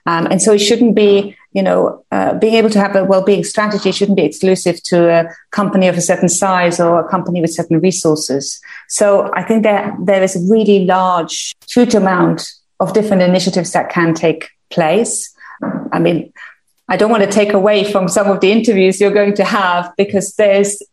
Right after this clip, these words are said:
you know, the, the applicants that we've had and that you are going to be interviewing, um, in-, in-, incredible work has been done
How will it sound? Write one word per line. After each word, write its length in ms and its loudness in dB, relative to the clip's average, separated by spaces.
you 180 0
know, 400 2
the, 480 2
the 240 0
applicants 540 -2
that 120 -2
we've 180 0
had 480 -2
and 160 -2
that 180 0
you 160 2
are 60 2
going 240 0
to 120 -2
be 160 0
interviewing, 720 2
um, 500 0
in-, 220 2
in-, 300 0
incredible 440 2
work 260 2
has 240 -4
been 240 0
done 460 2